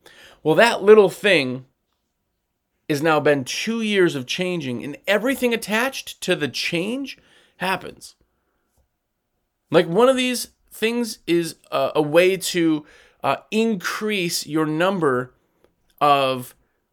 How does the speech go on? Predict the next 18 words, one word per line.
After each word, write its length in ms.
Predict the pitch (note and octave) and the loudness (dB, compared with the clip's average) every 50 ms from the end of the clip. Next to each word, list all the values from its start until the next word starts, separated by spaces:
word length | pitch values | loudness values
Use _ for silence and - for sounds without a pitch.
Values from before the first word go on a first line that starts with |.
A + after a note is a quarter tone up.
| _ - | _ -8
um, 760 | C#3 C3+ C3 C3 C3 B2+ B2 A#2+ A#2 A2+ G#2 F#2+ - C3+ _ _ _ _ _ _ - | -6 -6 -6 -6 -6 -6 -6 -8 -8 -10 -12 -16 -20 -20 _ _ _ _ _ _ -14
jobs, 720 | B2 B2 C#3+ D#3+ C#3+ C#3 A#2 G2+ - - - - - - _ _ _ _ _ _ _ _ _ _ _ | -8 0 0 2 2 2 -2 -8 -8 -12 -14 -16 -16 -16 _ _ _ _ _ _ _ _ _ _ _
right? 200 | - - - - | -6 -6 -6 -8
Filling 400 | - - G#3 A#3 A#3+ A#3+ A3+ A3 | 0 2 2 4 4 2 0 0
your 120 | G#3 F3 | -2 -4
calendar 420 | - - F#3+ F#3 F#3+ G3+ G3 E3 | -2 -2 0 0 0 0 -2 -4
before 240 | C3+ C3 B2+ G3 G3+ | -4 -4 -2 -2 -2
you 100 | F#3+ F3+ | -2 -2
even 180 | G#3 F#3 F3+ D#3 | -4 -4 -4 -2
get 180 | D#3+ F3+ F3+ | -4 -4 -4
there. 240 | - - - - - _ _ _ _ _ _ _ _ _ _ _ _ _ _ _ _ _ _ _ _ | -6 -10 -10 -10 -18 _ _ _ _ _ _ _ _ _ _ _ _ _ _ _ _ _ _ _ _
If 180 | - G#3 G3+ F#3+ | -4 -4 -2 -2
you 160 | G3 A#3+ A3 | -2 -4 -4
did 320 | F#3 F3 B3+ C4+ G#3+ F3 | -2 -2 -2 -2 0 0
that 320 | D3+ C#3 B2 - - _ - | 0 0 0 0 -4 _ -8
two 200 | - - B3+ C#4+ | -4 -2 -2 -2
years 320 | C4 A#3+ A#3 A#3+ A#3+ G#3+ | -2 0 0 0 0 0
ago, 420 | F#3 C#3+ - F2+ - - - - | -2 -4 -4 -6 -6 -6 -10 -14